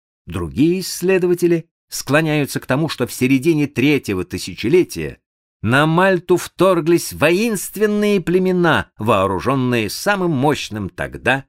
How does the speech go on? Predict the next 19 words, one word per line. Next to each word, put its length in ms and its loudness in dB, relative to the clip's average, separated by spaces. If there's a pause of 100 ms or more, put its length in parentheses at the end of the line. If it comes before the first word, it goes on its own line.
медным 420 -4
оружием. 560 -12 (300)
Они 260 0
захватили 640 0
эти 140 -2
блаженные 640 -2
острова 420 -2
великих 420 -2
магов, 400 0
целителей 640 0
и 60 -2
провидцев, 680 -4 (360)
как 200 -8
отозвался 640 -10
о 40 -8
древней 500 -10
Мальте 640 -8
один 340 -14
историк. 720 -18